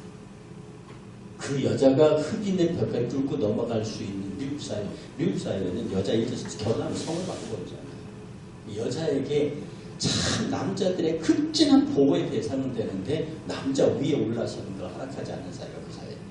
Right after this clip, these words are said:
그 흑인의 위치를 만든 게 루터킹 목사예요.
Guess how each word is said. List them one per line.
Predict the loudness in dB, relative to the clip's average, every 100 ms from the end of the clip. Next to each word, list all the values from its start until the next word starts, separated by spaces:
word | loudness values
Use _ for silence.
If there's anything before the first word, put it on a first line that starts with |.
| -14 -14 -12 -12 -12 -14 -14 -14 -16 -16 -16 -16 -16 -16 -16 -14 -14 -14 -14 -14 -16 -16 -16 0
그 | 6 6
흑인의 | 6 0 -2 2 2 0
위치를 | -2 -2 -4
만든 | -4 -6 -8 -8
게 | -8
루터킹 | -8 -10 -10 -10 -10
목사예요. | -12 -12